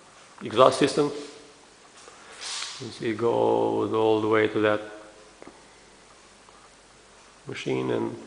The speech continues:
all those other tools are connected to it. Okay.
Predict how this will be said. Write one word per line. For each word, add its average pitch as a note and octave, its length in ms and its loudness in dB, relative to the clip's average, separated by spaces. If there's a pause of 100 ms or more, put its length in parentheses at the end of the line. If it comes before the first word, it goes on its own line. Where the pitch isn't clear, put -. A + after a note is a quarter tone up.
all A#2 120 2
those G#2+ 220 0
other A2+ 160 6 (100)
tools A2+ 220 0
are A2 200 2 (300)
connected A2 340 0 (360)
to B2 80 -2
it. A2+ 160 0 (3250)
Okay. G#3 320 4